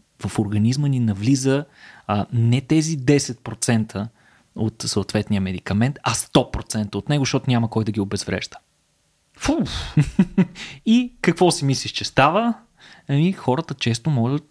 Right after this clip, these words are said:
Speaker 1: са предразположени да получат свръхдоза. Достатъчна е, Петко, само една чаша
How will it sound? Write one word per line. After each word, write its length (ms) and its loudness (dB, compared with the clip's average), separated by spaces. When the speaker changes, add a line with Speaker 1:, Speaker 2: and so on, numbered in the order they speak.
Speaker 1:
са 200 -6
предразположени 640 -4
да 60 -6
получат 380 -8
свръхдоза. 560 -2
Достатъчна 760 0
е, 60 2
Петко, 340 -6
само 280 -2
една 340 2
чаша 540 -4